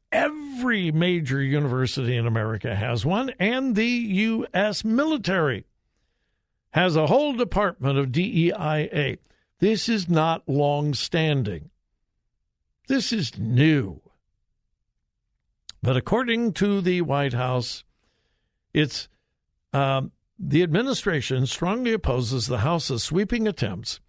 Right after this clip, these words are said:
to eliminate the department's long-standing D E I A efforts and related initiatives to promote a cohesive and inclusive force.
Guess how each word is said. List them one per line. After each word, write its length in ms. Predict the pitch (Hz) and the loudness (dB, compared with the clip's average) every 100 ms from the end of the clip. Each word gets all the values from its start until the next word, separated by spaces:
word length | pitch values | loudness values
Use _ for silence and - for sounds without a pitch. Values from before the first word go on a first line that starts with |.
| _ _ _ _ - | _ _ _ _ -2
to 160 | 147 | 2
eliminate 480 | 151 214 240 208 196 | 4 2 2 0 -2
the 100 | 160 | -4
department's 520 | 127 175 185 156 131 | -2 -2 -2 -4 -2
long-standing 1160 | 110 151 254 311 302 - 233 226 233 165 120 135 | 0 0 0 0 -2 -2 -2 -2 0 -2 -2 0
D 200 | 160 254 | 0 0
E 200 | 196 185 | 0 0
I 240 | - 165 170 | 0 -2 -2
A 320 | - 151 151 | 0 0 0
efforts 480 | - 131 - 120 - | -2 -2 -2 -4 -2
and 140 | 101 104 | -4 -2
related 460 | 127 220 226 214 | 0 0 0 -2
initiatives 720 | 202 139 113 113 90 123 - - _ _ _ _ _ | 0 0 -2 -2 -2 -2 -4 -10 _ _ _ _ _
to 120 | 151 | -2
promote 340 | 151 160 196 196 | 0 2 2 0
a 80 | |
cohesive 800 | 175 156 127 175 220 - 196 185 - _ _ _ _ _ | 0 0 0 0 -2 0 0 -2 -8 _ _ _ _ _
and 480 | 156 165 175 165 139 _ _ _ | 0 0 0 -2 -4 _ _ _
inclusive 920 | 139 143 151 - 143 117 107 110 107 - _ | 0 2 0 0 0 0 0 -2 -4 -14 _
force. 680 | _ - - - - - - | _ -8 -8 -8 -12 -12 -12